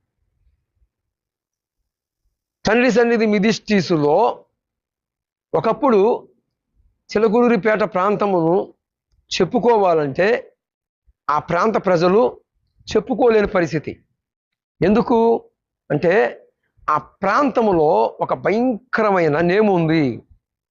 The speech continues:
చిలకలు ఉంటాయి, ఆ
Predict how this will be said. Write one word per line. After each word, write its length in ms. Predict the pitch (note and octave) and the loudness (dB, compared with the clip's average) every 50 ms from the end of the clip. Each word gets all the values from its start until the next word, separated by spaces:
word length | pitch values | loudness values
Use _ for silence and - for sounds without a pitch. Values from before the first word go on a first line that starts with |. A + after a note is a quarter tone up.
| _ _ _ - - _ _ _ _ _ _ - - | _ _ _ -20 -20 _ _ _ _ _ _ -4 -2
చిలకలు 420 | A#3 A#3+ B3+ - C#4 A#3+ B3 A#3+ A#3 A3 G#3+ | 0 0 2 2 2 2 2 2 2 2 0
ఉంటాయి, 440 | G3+ - G#3+ G3 F#3+ E3+ C#3 A2+ F2 - - - - _ _ _ _ _ _ _ _ _ _ _ _ _ _ _ _ _ _ _ _ _ _ - | 0 0 0 2 2 2 0 -2 -4 -8 -12 -18 -20 _ _ _ _ _ _ _ _ _ _ _ _ _ _ _ _ _ _ _ _ _ _ -6
ఆ 80 | C#3+ | -6